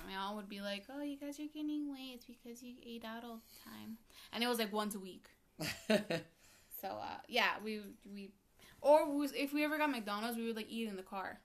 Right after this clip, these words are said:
Speaker 1: before we got upstairs.
Speaker 2: Yo, that's bees. Are you
Speaker 1: <laughs>
Speaker 2: serious?
Speaker 1: Yeah.
Speaker 2: 'Cause you know she did.
Speaker 1: 'Cause
Speaker 2: Yo, I
Speaker 1: we
Speaker 2: feel like you told me that once. Yo, I mean, in the car. I was like, "Why?" I was like, "'Cause I know if I go to the, if I go upstairs with it, my mom, my aunt would judge me."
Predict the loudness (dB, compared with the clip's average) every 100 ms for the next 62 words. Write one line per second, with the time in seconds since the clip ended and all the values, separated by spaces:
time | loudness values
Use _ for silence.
0 | _ _ -16 -8 -6 -4 -6 -6 -6 0
1 | 10 12 12 12 12 12 10 12 12 12
2 | 12 12 12 12 12 12 8 10 10 10
3 | 8 6 6 8 8 8 8 6 10 12
4 | 12 12 12 12 12 12 8 6 8 12
5 | 10 10 6 6 4 0 4 6 6 4
6 | 4 2 2 2 0 4 6 6 4 -2
7 | -4 2 4 6 6 8 10 12 12 10
8 | 8 8 4 4 2 2 6 6 6 4
9 | 4 0 -2 0 -2 -2 -2 -2 -4 -4
10 | -4 -2 -2 -4 -4 -4 -4 -8 -10